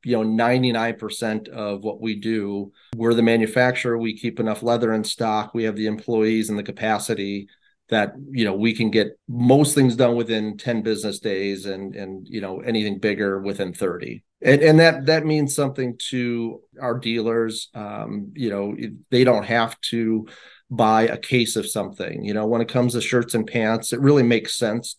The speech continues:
to, you know, whatever, however many come in a box, that's what you're gonna order, because really that's most efficient for everybody.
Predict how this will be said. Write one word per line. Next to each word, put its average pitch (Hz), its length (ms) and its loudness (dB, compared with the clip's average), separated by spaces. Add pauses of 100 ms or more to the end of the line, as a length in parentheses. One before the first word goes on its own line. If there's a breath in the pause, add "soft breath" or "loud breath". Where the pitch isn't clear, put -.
to, 117 420 -4 (340 loud breath)
you 117 120 -2
know, 101 80 0
whatever, 117 400 2
however 135 260 4
many 127 160 4
come 123 200 0
in 117 60 0
a 113 40 -2
box, 110 380 -2
that's 104 200 -8
what 110 160 -8
you're 113 80 -6
gonna 101 160 -6
order, 107 360 -2
because 98 520 -10
really 110 300 0
that's 104 240 -2
most 110 280 -2
efficient 104 440 -2
for 104 440 -4
everybody. 101 720 -2